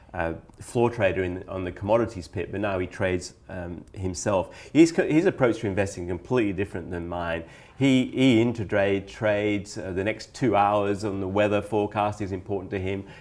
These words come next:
I like to think about portfolios for the next ten years. But th-, this,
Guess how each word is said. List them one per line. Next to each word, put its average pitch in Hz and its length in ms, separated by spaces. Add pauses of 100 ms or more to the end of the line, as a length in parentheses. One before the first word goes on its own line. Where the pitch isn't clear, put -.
(200)
I 120 120
like 95 200
to 92 80
think 92 220
about 87 280
portfolios 85 540
for - 80
the 82 80
next - 240
ten 87 260
years. 95 440 (500)
But 113 300
th-, 127 200
this, 143 280